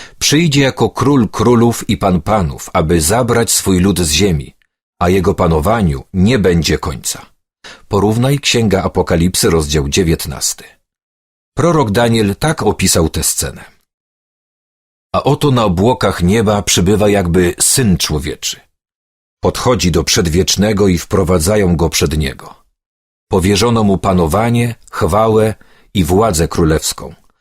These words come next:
a służyły mu wszystkie narody, ludy i języki.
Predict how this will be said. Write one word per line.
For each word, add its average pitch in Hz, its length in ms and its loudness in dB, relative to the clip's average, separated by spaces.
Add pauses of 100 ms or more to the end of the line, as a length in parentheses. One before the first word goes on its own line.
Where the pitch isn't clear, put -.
(180)
a 98 280 0
służyły 135 500 2
mu 127 120 2
wszystkie - 520 0
narody, 92 520 0
ludy 120 500 2
i - 160 0
języki. 82 600 -2